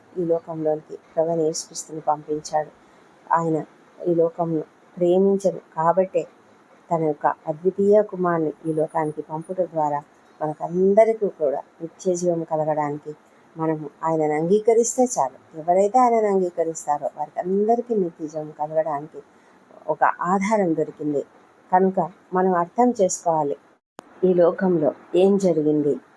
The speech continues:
ప్రభువైన యేసుక్రీస్తు ఈ లోకానికి ఎందుకు వచ్చాడు, ఆయన చేసిన పని ఏంటి,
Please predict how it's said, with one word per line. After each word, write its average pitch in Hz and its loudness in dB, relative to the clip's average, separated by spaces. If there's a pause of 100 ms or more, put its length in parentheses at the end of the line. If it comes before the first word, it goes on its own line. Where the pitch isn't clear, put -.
(260)
ప్రభువైన 196 4
యేసుక్రీస్తు 185 0
ఈ 160 2
లోకానికి 156 -2
ఎందుకు 160 -2
వచ్చాడు, 147 -6 (420)
ఆయన 202 6
చేసిన 196 2
పని 160 0
ఏంటి, 147 -2